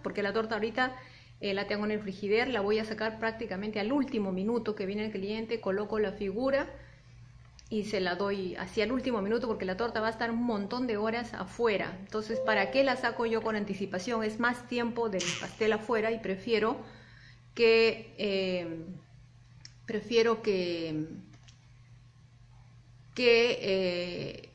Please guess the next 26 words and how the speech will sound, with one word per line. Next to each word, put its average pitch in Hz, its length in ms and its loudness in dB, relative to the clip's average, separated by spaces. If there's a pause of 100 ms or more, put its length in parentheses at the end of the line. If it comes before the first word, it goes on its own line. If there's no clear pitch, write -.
(360)
que 220 100 6
esté 220 220 2
lo 233 120 4
más 240 200 0
dura 247 220 0
posible 254 520 -2
hasta 208 260 -2
que 208 120 0
llegue 233 180 2
al 226 100 4
establecimiento 226 880 2
y 226 80 0
ya 220 180 2
de 208 120 2
ahí, 233 460 0
si 220 180 -2
nadie 269 240 8
la 262 100 8
va 247 60 2
a 254 40 4
mover, 269 440 2
todo 208 120 0
va 190 60 0
a 190 40 -4
estar - 220 -10
ok. - 140 -12